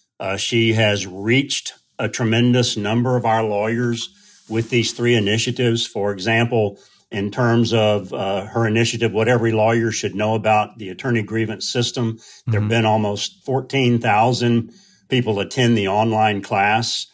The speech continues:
Speaker 1: uh, lawyers. And then with regard to her succession planning,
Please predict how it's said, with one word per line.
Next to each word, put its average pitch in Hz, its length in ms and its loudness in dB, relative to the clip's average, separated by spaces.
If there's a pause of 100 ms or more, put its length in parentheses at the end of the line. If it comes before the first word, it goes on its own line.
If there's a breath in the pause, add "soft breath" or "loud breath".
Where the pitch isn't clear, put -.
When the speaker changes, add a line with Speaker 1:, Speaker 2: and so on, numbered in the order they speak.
(320 soft breath)
Speaker 1:
uh, 90 140 -4
lawyers. 117 680 2 (420)
And 104 240 0
then 110 560 2
with 117 180 -6
regard 117 480 2
to 120 260 2
her 113 220 2
succession 117 840 0
planning, 104 600 0